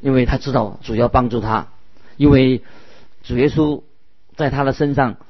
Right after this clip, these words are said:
最大的目的就是要他能够结果子。像今天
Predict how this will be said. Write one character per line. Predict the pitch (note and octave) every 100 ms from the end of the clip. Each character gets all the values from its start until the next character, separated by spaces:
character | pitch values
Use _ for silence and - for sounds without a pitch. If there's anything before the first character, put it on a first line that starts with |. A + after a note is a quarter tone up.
| - -
最 | - A3
大 | F3 C#3+
的 | C3+
目 | D#3+ C3+
的 | C3+ A2 - -
就 | F#3+
是 | D#3+
要 | D#3 C#3
他 | C#3
能 | C3
够 | C3 C3
结 | C3+ A#2+
果 | G2
子。 | F#2+ G2 F#2+
像 | D3+ B2
今 | C#3
天 | B2+ C3